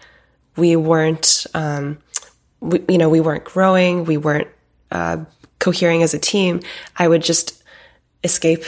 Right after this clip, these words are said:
<laughs> into and, and, you know, go back to my computer refuge, right? Just, just be like, "I'm just gonna not think about all these social issues for a while and just worry about the code. I'll just make the code as perfect as can be." And I really did believe that. And I think one of the things that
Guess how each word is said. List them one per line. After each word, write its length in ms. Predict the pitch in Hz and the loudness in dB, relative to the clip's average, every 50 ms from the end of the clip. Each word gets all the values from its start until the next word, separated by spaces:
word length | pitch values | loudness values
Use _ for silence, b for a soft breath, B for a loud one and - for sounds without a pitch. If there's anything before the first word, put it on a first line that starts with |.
| - | -10
<laughs> 100 | 190 - | -6 -2
into 380 | 180 208 202 190 175 - - - | 0 2 2 2 2 2 2 4
and, 260 | 180 175 170 160 - - | 4 4 4 2 2 0
and, 160 | 175 170 165 | 0 0 2
you 80 | 175 175 | 2 2
know, 120 | 170 170 | 2 2
go 140 | 165 175 170 | 2 2 0
back 200 | 170 160 160 - | 0 -2 -2 -2
to 80 | - | -4
my 140 | 170 160 156 | -2 -2 -2
computer 380 | 156 - 165 156 - 170 170 165 | -4 -4 -4 -2 0 2 2 2
refuge, 440 | 170 196 240 - - - - - - | 2 2 0 0 -2 -2 0 0 0
right? 180 | - - 165 | 0 0 0
Just, 280 | - 165 165 - - _ | 0 -2 -4 -6 -8 _
just 180 | - 170 - | -10 -6 -4
be 80 | - 170 | 0 0
like, 140 | 170 180 185 | 0 2 2
"I'm 140 | 226 233 220 | 2 0 0
just 160 | 226 220 - | 0 0 0
gonna 200 | 226 208 180 185 B B B _ | 0 0 0 -2 B B B _
not 300 | 185 185 175 170 175 - | 0 2 2 0 0 0
think 160 | - 160 160 | -2 0 0
about 220 | 165 160 156 - | 0 0 0 0
all 140 | - 180 170 | 0 0 0
these 160 | 160 156 156 | 0 0 0
social 300 | - - 214 226 - 175 | 0 0 0 0 2 2
issues 280 | - - - - - - | 0 0 -2 -2 -6 -6
for 120 | - - | -4 -4
a 20 | 180 | -2
while 200 | 175 185 190 196 | 0 0 2 2
and 100 | 208 208 | 0 0
just 160 | 214 208 - | -2 -2 -2
worry 180 | 214 233 233 233 | 0 2 2 2
about 200 | 226 233 226 226 | 2 0 -4 -6
the 60 | 214 | -6
code. 280 | - - 196 180 - B B B B B | -4 0 0 0 0 B B B B B
I'll 80 | - 170 | -2 -2
just 180 | 175 175 - | -2 0 2
make 180 | 196 180 185 185 | 2 2 2 0
the 60 | 185 | -2
code 260 | 165 - - 160 160 | -4 -2 -2 0 0
as 100 | 165 160 | 0 -2
perfect 580 | - - _ _ - - 165 160 - 175 - - | -4 -8 _ _ -2 -2 -2 -2 -2 -6 -4 -4
as 100 | - - | -6 -4
can 140 | - - 92 | -6 -6 -6
be." 200 | - - - B B B B B B B B B B B _ _ - | -4 -6 -6 B B B B B B B B B B B _ _ 0
And 160 | 185 180 175 | 2 2 2
I 80 | 202 | 2
really 480 | 180 175 196 226 247 247 247 254 262 269 | 2 2 2 2 2 2 2 2 0 0
did 420 | 262 - - 202 208 196 196 196 | -2 -2 0 0 0 0 -2 -4
believe 300 | - - 180 175 175 165 | -4 -4 -2 -2 -2 -2
that. 80 | - - | -2 -2
And 100 | - 185 | -2 -2
I 60 | 175 | -2
think 240 | 160 185 180 - - | -2 -2 -2 -4 -8
one 340 | - - 180 180 190 190 196 | -12 -10 -4 -2 0 2 2
of 140 | 208 202 190 | 0 -2 -4
the 80 | - | -8
things 380 | - - 175 160 160 160 156 - | -4 -2 0 0 0 0 0 0
that 320 | - 151 151 - - - | 0 0 0 -2 -2 -6